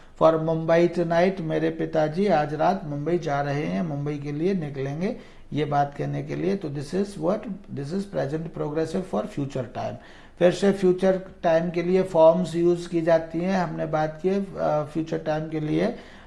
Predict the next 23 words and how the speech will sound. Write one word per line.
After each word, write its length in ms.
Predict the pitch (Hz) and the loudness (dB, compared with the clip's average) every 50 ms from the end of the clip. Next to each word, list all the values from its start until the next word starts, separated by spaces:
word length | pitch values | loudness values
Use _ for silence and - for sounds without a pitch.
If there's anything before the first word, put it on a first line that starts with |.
| - 170 | -8 -4
अ, 320 | 156 151 151 151 151 147 - | -2 0 0 0 0 0 0
एक 240 | 165 170 160 165 160 | 0 -2 -2 -2 -2
तो 80 | 175 165 | -2 -2
form 360 | - 175 165 160 160 165 170 | 0 4 4 4 4 2 -2
symbol 320 | - 170 156 156 175 170 | -4 -4 -2 -2 -2 -2
present 480 | 160 160 165 165 165 156 160 160 165 170 | -2 -2 -2 -2 0 -2 -4 -6 -6 -4
में 180 | 165 175 175 | -4 -2 2
यूज़ 240 | 175 180 175 170 - | 4 2 2 2 0
की 100 | 170 165 | -4 -2
जाती 320 | 160 165 165 160 165 - 190 | 2 2 2 2 2 0 0
है, 60 | 185 | 0
एक 240 | 170 165 160 - - | 0 -2 -4 -4 -4
present 400 | 160 156 151 160 160 160 156 - | -4 -2 -2 -4 -4 -6 -6 -6
progressive 520 | 147 147 143 143 147 156 156 - 165 165 | -6 -4 -4 -2 -2 -4 -4 -4 -6 -6
में 140 | 165 165 170 | -4 -2 2
यूज़ 260 | 170 175 165 165 - | 2 2 2 0 -2
की 120 | - 160 | -4 -2
जाती 320 | 156 165 165 160 165 - 175 | 2 2 2 2 2 0 0
है, 180 | 175 156 139 | 0 2 2
be 180 | 147 156 160 160 | 2 2 2 2
going 380 | 160 160 165 165 165 165 165 160 | 2 0 0 0 0 -2 -2 -4
to 100 | 160 160 | -2 2
be, 140 | 170 170 | 2 0